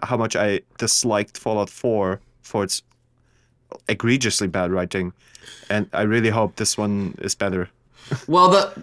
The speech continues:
Speaker 2: yeah, some of the quest lines were terrible in the, in the overarching plot of Fallout four, but I always enjoyed the way they've done N P Cs and side quests, and they've been a bit tongue-in-cheek.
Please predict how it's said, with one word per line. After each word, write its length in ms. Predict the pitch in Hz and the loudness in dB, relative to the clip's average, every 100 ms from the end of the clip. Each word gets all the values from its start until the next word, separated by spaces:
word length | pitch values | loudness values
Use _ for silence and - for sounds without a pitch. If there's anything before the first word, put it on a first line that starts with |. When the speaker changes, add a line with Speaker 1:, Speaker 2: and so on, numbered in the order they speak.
| - | -4
Speaker 2:
yeah, 280 | 180 156 123 | 2 2 4
some 240 | - 233 | 2 4
of 60 | 208 | 2
the 60 | |
quest 300 | 196 202 180 | 2 0 2
lines 240 | 170 143 139 | 2 0 0
were 60 | |
terrible 500 | 135 139 117 117 113 | 0 0 0 -2 -4
in 140 | 117 123 | -2 0
the, 80 | 131 | 0
in 160 | 147 | 2
the 120 | 151 | 2
overarching 760 | 156 165 147 147 156 156 147 120 | 4 4 4 4 2 0 -4 -4
plot 240 | 135 - | -2 -2
of 100 | 120 | -2
Fallout 380 | - 131 123 120 | -2 0 0 -2
four, 280 | - 123 113 | -2 -2 -2
but 120 | 139 | 0
I 80 | 151 | 2
always 360 | 180 185 175 165 | 4 4 4 2
enjoyed 380 | 143 156 143 | 2 2 2
the 80 | 147 | 2
way 160 | 139 135 | 2 2
they've 180 | 131 123 | 2 2
done 220 | 131 131 | 2 2
N 160 | 127 | 2
P 160 | 123 120 | 0 -4
Cs 380 | - 127 117 123 | 0 0 0 -2
and 100 | 120 | -2
side 320 | 131 117 113 | 0 0 0
quests, 340 | - 113 107 | 0 -2 0
and 120 | 135 127 | 0 0
they've 100 | 123 | 2
been 140 | 139 | 0
a 40 | |
bit 140 | 135 - | 0 -2
tongue-in-cheek. 920 | - 131 127 120 - 131 107 - | 0 0 0 -2 0 0 -2 -8